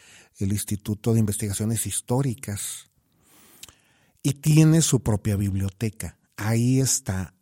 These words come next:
este libro para que pueda ser consultado.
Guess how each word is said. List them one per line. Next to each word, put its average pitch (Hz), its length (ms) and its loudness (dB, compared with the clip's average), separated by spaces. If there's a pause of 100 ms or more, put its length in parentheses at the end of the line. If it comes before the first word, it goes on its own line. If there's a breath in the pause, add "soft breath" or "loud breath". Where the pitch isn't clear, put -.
(160)
este 127 400 0
libro 117 360 0
para 98 200 -2
que - 140 -10
pueda 107 240 -4
ser 95 220 -8
consultado. 95 760 -8